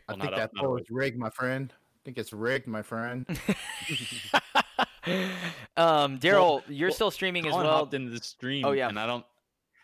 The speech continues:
Speaker 1: we should, you know, we are not voting.
Speaker 3: I didn't vote. I'll be clear. I did
Speaker 1: Yeah.
Speaker 3: not vote.
Speaker 2: I didn't vote either.
Speaker 3: Yeah. Yeah. Um, but Daryl, you're st-, you're still streaming, right? So why don't you go ahead and plug where people can find you there?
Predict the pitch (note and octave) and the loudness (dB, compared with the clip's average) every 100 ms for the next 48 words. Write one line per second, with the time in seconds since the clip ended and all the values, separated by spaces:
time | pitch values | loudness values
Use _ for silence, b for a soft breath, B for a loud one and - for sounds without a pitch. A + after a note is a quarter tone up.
0 | b C3 A#2 A#2+ A2+ A#2+ A2 G2+ A2 G2 | b -6 -4 -4 -4 -8 -8 -10 -6 -6
1 | F#2+ - A2+ A#2+ A#2+ A2 _ G#2+ G2+ - | -6 -10 -6 -4 -4 -8 _ -18 -16 -6
2 | A2 G#2+ F#2+ G2 G2 F2 E2 - - D3+ | -4 -2 -4 -2 -4 -4 -12 -16 0 2
3 | E3+ E3 C3+ A2+ - _ _ A2+ A#2 - | 2 0 0 -2 -4 _ _ -8 -8 -6
4 | G#2+ G2 G#2+ A2 G2 G2 C3 C3 A2+ A#2 | -4 -4 -4 -4 -4 -4 -2 -4 -4 -2
5 | A2 G#2+ A2 G#2+ - - C3+ G#2 - _ | -2 -4 -6 -8 -8 -4 -2 -2 -6 _
6 | _ - A#2 F#2 - _ _ _ _ _ | _ -8 -4 -6 -8 _ _ _ _ _
7 | - C#3+ C3+ A#2+ A2+ C3+ D#3 G#3 D#3 F3 | 0 2 4 0 -4 -4 2 4 4 2
8 | G3 G3 D3 E3+ - D#3 C3+ C3+ B2 A#2+ | 0 -4 -2 -4 -2 -4 -2 -4 -4 -2
9 | B2+ C3+ B2+ C3 C3 B2+ B2 A#2+ A2+ B2+ | -2 -2 -2 -2 -2 -4 -2 -6 -2 -2
10 | A#2+ A#2 - _ _ _ _ - B2 C#3 | -2 -4 -18 _ _ _ _ -8 -6 -6
11 | B2+ B2 A2+ A#2+ A#2 B2 A2 G#2 | -8 -8 -4 -4 -4 -6 -4 -6